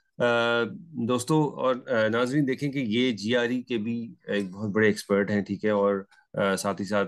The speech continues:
अ, जाहिर है कि ये, अ, toefl के तो हैं ही, ठीक है, लेकिन मैं, हम यहाँ से इनका time, अ, ये लेंगे,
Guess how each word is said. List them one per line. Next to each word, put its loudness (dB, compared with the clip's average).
अ, 0
जाहिर -4
है -2
कि -6
ये, 0
अ, 0
toefl -2
के -2
तो 0
हैं 2
ही, 2
ठीक -8
है, 2
लेकिन 0
मैं, 0
हम 2
यहाँ 2
से -2
इनका -2
time, 0
अ, -2
ये 0
लेंगे, 0